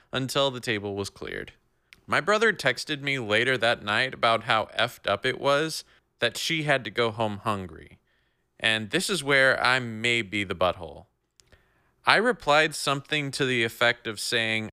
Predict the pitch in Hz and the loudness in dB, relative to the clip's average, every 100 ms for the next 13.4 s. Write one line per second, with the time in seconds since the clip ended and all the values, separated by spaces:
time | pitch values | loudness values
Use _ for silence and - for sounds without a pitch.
0 | - 156 190 240 - 180 185 147 123 - | 0 2 4 4 6 6 4 2 -2 2
1 | 156 - - 120 117 143 139 123 120 104 | 0 0 -2 0 0 2 2 2 0 -2
2 | 101 135 123 107 95 92 90 87 92 123 | -4 -4 -2 -4 -4 -4 -6 -8 0 2
3 | 143 139 123 113 113 104 87 87 - 85 | 2 -2 -10 -6 -6 -6 -6 -8 -6 -6
4 | 80 - 92 - _ _ _ _ _ 175 | -6 -10 -12 -16 _ _ _ _ _ -6
5 | 190 220 180 170 165 135 131 113 104 110 | 0 2 2 0 -2 2 2 2 2 0
6 | 120 117 - 123 117 - 113 - 135 113 | -2 -6 0 2 2 2 -2 -2 -2 -2
7 | 104 107 113 _ - 85 85 87 - _ | -2 -6 -14 _ -6 -2 -2 -4 -8 _
8 | _ _ _ - 120 120 120 113 - 170 | _ _ _ -8 0 4 4 4 4 2
9 | 196 175 160 160 127 - 127 117 110 117 | 4 2 2 -4 -6 0 0 2 4 4
10 | 113 110 - 107 113 117 117 101 117 120 | 4 0 -2 0 2 0 -2 0 0 2
11 | 104 113 120 110 98 95 101 107 110 117 | 2 2 2 -2 -6 -2 -2 -2 -4 -2
12 | 120 107 107 104 101 98 - - 95 - | -2 0 -2 -2 -2 -4 -4 -2 -2 -4
13 | 78 80 78 78 | -12 -10 -12 -16